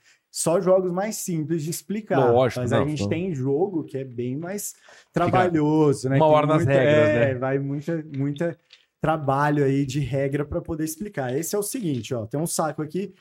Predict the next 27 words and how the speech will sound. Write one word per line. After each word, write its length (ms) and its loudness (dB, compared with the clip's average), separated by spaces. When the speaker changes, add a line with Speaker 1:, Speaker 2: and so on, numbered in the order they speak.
Speaker 1:
cheio 340 0
de 120 -6
pedra 300 -2
de 60 -6
madeira. 520 -4
A 80 -2
gente 240 -2
não 260 0
olha 560 2
e 80 0
retira 500 0
uma 160 -4
pedra. 400 -8
Então 140 -2
eu 120 0
coloco 420 -2
a 40 0
pedra 340 0
aqui, 320 -4
certo? 640 -4
Pega 280 0
alguma 300 0
pedra 600 0
e 80 -2
coloca. 560 2
Só 160 -6
que 200 -12